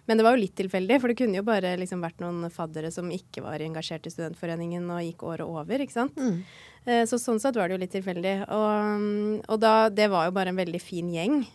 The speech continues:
Speaker 1: eh, og de var jo selvfølgelig flinke til å rekruttere
Speaker 2: Ja.
Speaker 1: oss nye, så da, eh, startet jeg der, eh, uten å egentlig ha liksom noen klare forventninger om hva det var for noe, og så ble det fort,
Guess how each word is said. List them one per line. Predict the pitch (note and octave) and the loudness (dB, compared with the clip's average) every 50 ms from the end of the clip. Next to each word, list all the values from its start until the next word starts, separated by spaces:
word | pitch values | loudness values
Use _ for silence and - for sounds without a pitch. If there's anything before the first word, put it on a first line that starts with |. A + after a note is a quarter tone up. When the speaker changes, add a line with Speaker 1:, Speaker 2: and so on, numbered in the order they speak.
| _ _ | _ _
Speaker 1:
eh, | - G#3+ G#3 G3+ G3 F3+ | -4 -2 -2 0 0 -2
og | F#3 F#3 | -2 -2
de | F#3 F#3 F#3 | -2 -2 0
var | F3 D#3 D3+ D#3 | 0 -2 -2 -2
jo | E3 F3+ | -4 -4
selvfølgelig | E3+ E3+ D#3 D#3+ E3+ | -4 -4 -4 -4 -4
flinke | - F#3 F3 E3 - | -4 -4 -6 -6 -6
til | - E3 E3 | -6 -6 -6
å | E3 | -4
rekruttere | - G3 F#3 F3+ - G#3+ F#3+ F3 F3 F3 F#3 G3 G3+ G#3 G#3 G#3+ | -4 -4 -4 -2 0 2 2 2 2 2 2 2 2 2 2 0
Speaker 2:
Ja. | G#3+ | 0
Speaker 1:
oss | G#3 G3+ - - | -2 -4 -2 0
nye, | G#3+ G3+ F#3 F#3 G3+ C#4 C4+ | 0 0 2 2 0 0 0
så | - - B3 A#3 A3+ A3 A3 A3 A3 G#3+ | 0 0 2 2 4 4 4 2 2 0
da, | G3 G#3+ G3+ G3+ G3+ G#3 G#3 G#3 G#3 - - - - - - - - - - - | 0 -2 0 0 0 0 0 0 -2 -4 -8 -16 -20 -20 -20 -20 -20 -20 -12 -4
eh, | - A3 G#3 G3+ G3+ G#3 G#3 | -2 0 0 0 0 -2 -2
startet | G3+ - - A#3 G3 E3+ - - | -4 -2 2 2 2 0 0 -4
jeg | - F3 F#3 | -2 0 2
der, | F#3+ C#4 E4+ E4+ - _ - - - | 4 4 2 2 -2 _ -18 -10 -4
eh, | - A#3 A3+ - A#3 A3 | -2 -2 0 0 -2 -4
uten | - - G3 F#3+ | -4 -4 -4 -2
å | F#3+ G3 F#3+ G3 F#3+ F#3+ F#3+ G3 G3 F#3+ F3+ | -2 -2 -2 -2 -2 -2 -2 -2 -4 -4 -6
egentlig | B2 A2+ F3 F3 - G3 F#3 | -6 -6 -6 -6 -6 -4 -4
ha | F3+ F3+ | -4 -4
liksom | F3+ F3+ - F3 | -6 -6 -8 -8
noen | F3 F3+ F3 | -8 -8 -6
klare | - G3+ E3+ D#3+ | -4 -4 -4 -4
forventninger | - - E3+ E3 D3+ E3 - - E3 E3 E3+ | -4 -6 -4 -4 -6 -6 -8 -8 -6 -6 -4
om | F3 E3 | -4 -4
hva | E3 E3 E3 | -4 -6 -4
det | D#3+ D#3 D3 | -4 -6 -4
var | D3+ C3+ | -6 -8
for | - - F#3 | -8 -6 -4
noe, | F#3 A3 C4 B3 | -2 0 0 0
og | G#3+ | 0
så | - A3 F#3+ | -2 -4 -2
ble | F#3+ F#3 F3+ | -2 -2 -2
det | F3 F3 E3+ E3 E3+ | 0 -2 -2 -4 -4
fort, | - E3 D#3+ - | -6 -10 -12 -12